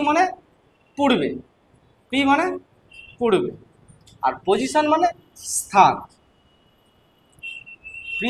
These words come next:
মানে কি? পূর্বে, অর্থাৎ পূর্বে যে, আহ, অবস্থান করে, তখন তাকে বলা হচ্ছে কি? না, প্রিপোজিশন। তা কার পূর্বে বসে? নাউন বা প্রোনাউনের পূর্বে বসে। নাউন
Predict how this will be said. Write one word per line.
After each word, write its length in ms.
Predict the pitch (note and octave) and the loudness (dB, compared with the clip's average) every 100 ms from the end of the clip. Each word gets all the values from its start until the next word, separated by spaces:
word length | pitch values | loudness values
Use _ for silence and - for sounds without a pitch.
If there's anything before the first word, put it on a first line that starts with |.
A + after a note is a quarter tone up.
| C4 | 2
মানে 140 | C#4+ D4+ | 2 2
কি? 60 | F4 - | -4 -4
পূর্বে, 320 | B3+ G#3 B2 - _ _ - | -2 -2 -4 -12 _ _ -6
অর্থাৎ 240 | C4 E4+ - _ _ _ - | -4 -4 -8 _ _ _ 0
পূর্বে 380 | D4 D#4+ D#4 E4 | 4 6 6 2
যে, 140 | D#4+ | 2
আহ, 1000 | E4 _ _ _ _ _ - E3+ F3 F3+ F3 - | -4 _ _ _ _ _ -2 4 4 2 0 2
অবস্থান 440 | G#3+ B3+ B3+ B3+ A3 | 6 6 6 2 2
করে, 200 | E3 A3 D#4 _ _ - | -2 -2 -4 _ _ 0
তখন 180 | G3+ C4+ | 2 4
তাকে 200 | A#3+ A3+ | 2 2
বলা 240 | F3 E3 F3 | 0 4 4
হচ্ছে 200 | F#3 B3 | 2 -6
কি? 160 | - G4 F#4 _ - | -6 -6 -6 _ 0
না, 100 | C4 A#3 - | 0 2 6
প্রিপোজিশন। 800 | A#3 A#3 G3+ D3+ C#3 - G#2+ - _ _ _ | 6 8 8 6 -2 -4 -10 -10 _ _ _
তা 60 | F#3 | -4
কার 300 | - F#3+ E4+ C4 | 6 8 8 4
পূর্বে 200 | C#4+ D4 | 0 0
বসে? 200 | D4 F4 F4+ - _ - A#2+ B2 | 0 0 -6 -8 _ -12 -8 4
নাউন 340 | C3+ C#3+ G#3+ F#4 - _ _ _ _ _ _ _ _ _ - G#3 | 8 8 8 2 -2 _ _ _ _ _ _ _ _ _ -8 4
বা 100 | E4+ E4+ - | 4 4 2
প্রোনাউনের 540 | G3 F3+ F3 F3 G3 G#3 | 6 8 8 8 4 2
পূর্বে 260 | D#3 C#3+ C#3 A#2 | -8 -6 -6 -8
বসে। 260 | - - _ - - - _ _ _ _ _ _ _ - | -18 -20 _ -20 -20 -20 _ _ _ _ _ _ _ 4
নাউন 240 | D3+ F3+ | 8 8